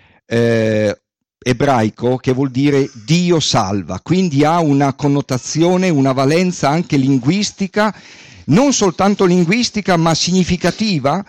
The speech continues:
della salvezza di Dio. Yeshua è Dio che salva. Allora, noi siamo stati riscattati al prezzo da Yeshua Mashiach. E abbiamo anche detto che il matrimonio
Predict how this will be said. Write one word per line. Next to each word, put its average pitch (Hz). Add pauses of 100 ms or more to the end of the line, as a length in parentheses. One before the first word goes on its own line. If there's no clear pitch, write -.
(260)
della 175
salvezza 170
di 151
Dio. 110
Yeshua 170
è 185
Dio 226
che 156
salva. 98 (720)
Allora, 190
noi 240
siamo 190
stati 175
riscattati 160
al 151
prezzo 113
da 135
Yeshua 147
Mashiach. 98 (280)
E 160 (260)
abbiamo 214
anche 185
detto 151 (480)
che 196
il 220
matrimonio 175